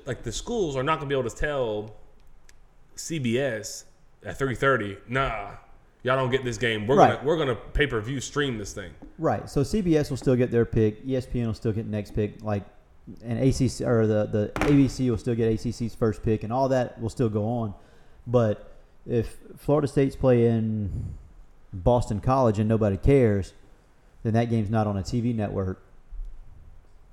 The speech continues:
Speaker 2: So then what?
Speaker 1: Oh, I see. So, like, so, uh, yeah, I mean,
Speaker 2: So
Speaker 1: you're
Speaker 2: do the
Speaker 1: gonna
Speaker 2: lower level, not, not the upper echelon games,
Speaker 1: So,
Speaker 2: I would
Speaker 1: like,
Speaker 2: say.
Speaker 1: say E S P N three isn't a thing. Like, they're gonna make you pay for that? I, I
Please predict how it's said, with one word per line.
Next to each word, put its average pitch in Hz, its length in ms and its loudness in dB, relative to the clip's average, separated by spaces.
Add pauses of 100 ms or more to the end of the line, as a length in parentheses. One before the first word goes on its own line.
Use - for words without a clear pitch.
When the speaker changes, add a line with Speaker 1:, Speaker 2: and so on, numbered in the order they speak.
Speaker 2:
So - 140 -4
then 101 200 -2
what? 95 140 -4
Speaker 1:
Oh, 117 180 -2
I 107 140 0
see. 92 320 -10
So, 107 160 -10
like, 95 320 -4 (920)
so, 151 240 0
uh, - 40 -2 (300)
yeah, 135 200 -2
I 95 40 -6
mean, 104 120 -4
Speaker 2:
So 117 40 2
Speaker 1:
you're 123 100 4
Speaker 2:
do 135 60 4
the 131 80 2
Speaker 1:
gonna 127 100 4
Speaker 2:
lower 135 200 6
level, 107 540 2 (340)
not, 127 260 -6
not 139 280 -2
the 123 120 2
upper 120 360 0
echelon 104 540 -2
games, 98 180 -6
Speaker 1:
So, 151 80 0
Speaker 2:
I 143 40 4
would 139 60 4
Speaker 1:
like, 127 160 4
Speaker 2:
say. 98 180 -8 (260)
Speaker 1:
say 139 220 0
E 135 200 2
S 123 160 2
P 123 220 2
N 110 120 -2
three 120 420 -4
isn't 110 280 -4
a 95 60 -4
thing. 92 340 -6 (520)
Like, 98 120 -12
they're 101 160 -2
gonna 107 160 -2
make 107 180 -2
you 98 60 -8
pay 113 280 4
for 156 140 -8
that? 185 320 -8 (200)
I, 143 80 2
I 170 240 0